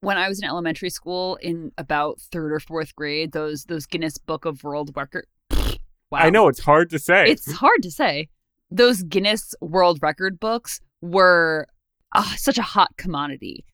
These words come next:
Speaker 1: The,
Speaker 2: Mm-hmm.
Speaker 1: there was always one copy in the classroom, and then everybody always wanted to get the copies
Speaker 2: <laughs>
Speaker 1: at the Scholastic Book Fair. So, <laughs> um,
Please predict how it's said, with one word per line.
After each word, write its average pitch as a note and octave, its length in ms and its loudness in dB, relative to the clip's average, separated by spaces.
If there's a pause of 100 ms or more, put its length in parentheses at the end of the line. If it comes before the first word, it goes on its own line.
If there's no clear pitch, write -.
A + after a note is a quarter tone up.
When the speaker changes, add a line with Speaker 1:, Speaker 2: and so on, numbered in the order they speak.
(120)
Speaker 1:
The, G3 80 0
Speaker 2:
Mm-hmm. E3+ 320 4
Speaker 1:
there F#3 100 4
was F#3 160 -4
always G3+ 260 0
one A3 220 0
copy G#3+ 320 0
in G3+ 60 -4
the F3+ 80 -6
classroom, F3 480 0
and D#3 100 -4
then D#3+ 160 -4
everybody F3 540 -2
always E3 400 -4
wanted D3+ 340 -6
to E3+ 140 -12
get D3+ 240 -6
the D#3+ 80 -8
copies D#3 500 2
Speaker 2:
<laughs> - 40 -10
Speaker 1:
at D3 220 -4
the E3+ 80 -6
Scholastic E3 680 -4
Book E3 200 -6
Fair. F#3+ 380 0 (400)
So, G3 400 4 (460)
<laughs> - 400 -18
um, F3 500 0